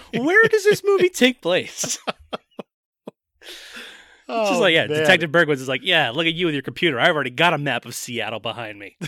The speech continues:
Speaker 2: to find this
Speaker 1: <laughs>
Speaker 2: New York guy."
Speaker 1: "We can't use the name Seattle." "Well, don't call it a fish market. Uh, uh, we, it's at the, the Aqua-, <laughs> the Aqua Mar-, Market."
Speaker 2: <laughs> Yeah, it's, uh, at the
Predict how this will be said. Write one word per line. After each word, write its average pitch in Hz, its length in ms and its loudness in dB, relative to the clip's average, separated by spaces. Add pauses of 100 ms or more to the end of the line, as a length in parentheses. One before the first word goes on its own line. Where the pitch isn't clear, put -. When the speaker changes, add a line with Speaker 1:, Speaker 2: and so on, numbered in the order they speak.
Speaker 2:
to 151 60 -6
find 196 360 2
this 120 240 2
Speaker 1:
<laughs> 202 140 0
Speaker 2:
New - 160 -4
York 120 460 -8 (260)
guy." 107 340 -6 (260)
Speaker 1:
"We 117 60 -14
can't 139 240 -12
use 143 180 -14
the 139 100 -16
name 127 160 -12
Seattle." 107 480 -14 (280)
"Well, - 120 -20
don't 175 160 -18
call 185 140 -14
it 185 40 -12
a 185 40 -16
fish - 340 -12
market. 156 280 -12
Uh, 156 120 -10 (120)
uh, 170 140 -8
we, 180 240 -18
it's 185 220 -8
at 226 220 -4
the, 180 260 0 (420)
the - 120 -4
Aqua-, 220 460 0
<laughs> - 60 -20
the 170 80 -12
Aqua 190 340 -4
Mar-, 180 220 -6 (300)
Market." 175 600 -8 (400)
Speaker 2:
<laughs> - 200 -20 (240)
Yeah, 160 260 0
it's, 160 240 -8
uh, 202 300 -4
at 202 120 -8
the 196 180 -4